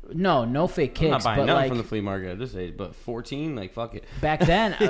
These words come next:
Speaker 2: Goddamn.
Speaker 1: I had one flea market experience in New Haven, and I bought a fake North Face.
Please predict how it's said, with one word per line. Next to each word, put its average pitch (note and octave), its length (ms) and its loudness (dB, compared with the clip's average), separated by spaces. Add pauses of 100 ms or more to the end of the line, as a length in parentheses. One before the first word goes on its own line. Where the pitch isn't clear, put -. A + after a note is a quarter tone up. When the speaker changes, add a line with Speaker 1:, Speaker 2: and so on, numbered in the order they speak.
Speaker 2:
Goddamn. C3+ 340 0
Speaker 1:
I F#3 100 2
had G#3 280 2
one F#3+ 260 0
flea G3 240 -2
market E3+ 360 -2
experience C#3+ 760 -4 (140)
in B2+ 220 -4
New B2 120 -2
Haven, A#2 600 -4
and A2+ 280 -6
I A2 80 -6
bought A2 480 -4
a A2 420 -4
fake - 760 -8
North A2 280 -6
Face. - 460 -12